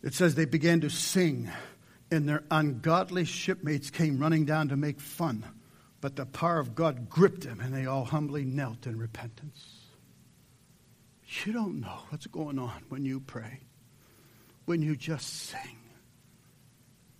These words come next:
and give God glory and worship. What's that site, Mike? God, God in my city? Is that what I told you?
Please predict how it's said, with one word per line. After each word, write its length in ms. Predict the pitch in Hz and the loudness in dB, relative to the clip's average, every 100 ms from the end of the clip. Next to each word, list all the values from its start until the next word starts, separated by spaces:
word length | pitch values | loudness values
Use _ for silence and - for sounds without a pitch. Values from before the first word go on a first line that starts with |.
| _ - - | _ -20 -4
and 160 | 151 | -2
give 240 | 139 151 131 | 2 0 0
God 300 | 147 143 123 | -2 -2 -2
glory 420 | 151 143 147 151 - - | 0 0 0 -6 -12 -14
and 180 | - 131 | -6 -6
worship. 380 | 107 135 - - - - _ _ _ _ _ _ _ _ - - _ _ _ - - - - _ _ - _ - _ - _ _ - - - - _ - - - _ _ - - - - _ - - _ - | -4 -8 -8 -16 -20 -20 _ _ _ _ _ _ _ _ -20 -20 _ _ _ -20 -20 -20 -20 _ _ -20 _ -20 _ -20 _ _ -20 -20 -20 -20 _ -20 -20 -20 _ _ -20 -20 -20 -20 _ -20 -20 _ -8
What's 220 | 185 - | -6 -2
that 160 | 180 | -2
site, 320 | - - 156 - | 0 0 0 2
Mike? 280 | 156 160 | 0 0
God, 320 | 113 147 160 156 - - - - - - _ _ | -2 0 2 -2 -10 -20 -20 -20 -20 -20 _ _
God 220 | 147 147 | -4 -2
in 100 | 151 | 0
my 120 | 151 147 | 0 -2
city? 380 | - 156 165 - - _ _ _ _ _ _ - | -4 -4 -4 -6 -20 _ _ _ _ _ _ -16
Is 100 | 147 | -6
that 100 | 156 | -4
what 100 | 160 | -2
I 40 | 151 | -4
told 300 | 160 156 | -4 -4
you? 100 | 156 | -6